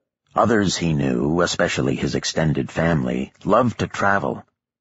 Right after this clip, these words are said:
But he had never seen the appeal of being away from the very country in which the King of Kings and Lord of Lords physically resided and presided. On the other hand,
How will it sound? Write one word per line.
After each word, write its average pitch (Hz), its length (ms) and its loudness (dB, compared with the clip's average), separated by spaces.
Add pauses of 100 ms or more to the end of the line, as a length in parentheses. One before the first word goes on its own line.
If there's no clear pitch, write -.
(380)
But 117 120 2
he 151 160 6
had 156 100 6
never 151 320 2
seen 123 360 2
the 95 120 2
appeal 90 540 0
of 71 120 -2
being 85 240 2
away 80 320 2
from 85 220 0
the 78 60 2
very 92 280 0
country 80 540 -2
in 82 160 2
which - 220 -2
the - 80 -2
King 98 240 0
of - 180 -4
Kings 104 400 0
and 71 220 0
Lord 95 260 2
of 71 200 -2
Lords 85 480 2
physically 87 500 0
resided 76 600 0
and 71 280 -2
presided. 80 680 -2 (1500)
On 139 120 2
the 156 120 4
other 160 200 4
hand, 123 500 2